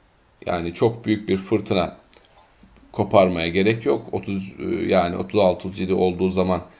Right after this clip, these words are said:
e, diyelim ki aklınıza geldi. Kesebilirsiniz de, kesmeyebilirsiniz de. Hiç önemli değil.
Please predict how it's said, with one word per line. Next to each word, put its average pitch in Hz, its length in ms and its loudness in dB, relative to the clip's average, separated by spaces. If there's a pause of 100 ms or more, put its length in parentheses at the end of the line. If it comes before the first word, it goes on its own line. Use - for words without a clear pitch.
(300)
e, 85 380 2 (240)
diyelim 92 280 4
ki - 120 0
aklınıza 95 440 2
geldi. 92 500 2 (460)
Kesebilirsiniz 123 880 2
de, 123 140 4
kesmeyebilirsiniz 120 1120 2
de. 120 220 4 (440)
Hiç 170 180 2
önemli 110 560 4 (340)
değil. 127 440 2